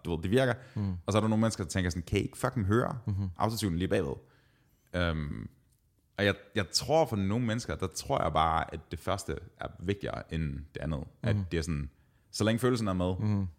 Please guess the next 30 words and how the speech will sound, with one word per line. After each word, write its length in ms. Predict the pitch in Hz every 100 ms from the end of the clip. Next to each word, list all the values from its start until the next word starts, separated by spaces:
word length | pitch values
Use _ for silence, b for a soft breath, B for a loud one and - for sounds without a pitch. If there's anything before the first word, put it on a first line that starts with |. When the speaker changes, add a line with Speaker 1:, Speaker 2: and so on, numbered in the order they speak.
| _ _ -
Speaker 1:
og 100 | 101
de 100 | 98
er 40 |
alle 100 | 117
sammen 160 | 104 85
autotunet, 440 | 87 82 87 80
særligt 240 | 76 95 90
inden 80 | 78
for 60 |
den 100 | 62
genre, 380 | 65 87 87 90 87 _ _ _
så 220 | - - 78 -
fuck 180 | 98 -
it. 180 | - -
Speaker 2:
Ja, 40 | 117
det 200 | 123 123
er, 120 | 113
det 160 | 104 113
er 80 |
få, 220 | 101 117 110
der 100 | 95
ikke 180 | 87
er. 100 | 80 92 - -
Der 60 | 107
Speaker 1:
Klart. 500 | - 107 104 80 73
Speaker 2:
er, 220 | 80 78 76
øh, 40 | - b b b b b
der 60 | 110
er 100 | 110
enkelte 500 | 143 143 151 127 107